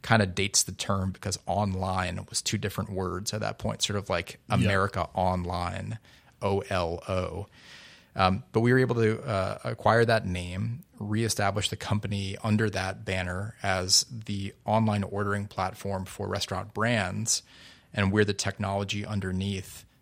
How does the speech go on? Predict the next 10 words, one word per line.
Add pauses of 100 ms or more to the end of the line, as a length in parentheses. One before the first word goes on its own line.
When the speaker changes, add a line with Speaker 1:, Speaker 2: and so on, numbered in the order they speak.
Speaker 1:
that
enabled
the
brand
to
create
their
own
branded
experience